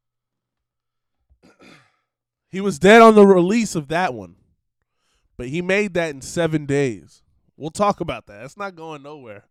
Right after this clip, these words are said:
<laughs> That's going on YouTube, too. Don't worry about that shit.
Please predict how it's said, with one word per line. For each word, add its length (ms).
<laughs> 220
That's 920
going 280
on 160
YouTube, 540
too. 180
Don't 240
worry 220
about 240
that 260
shit. 300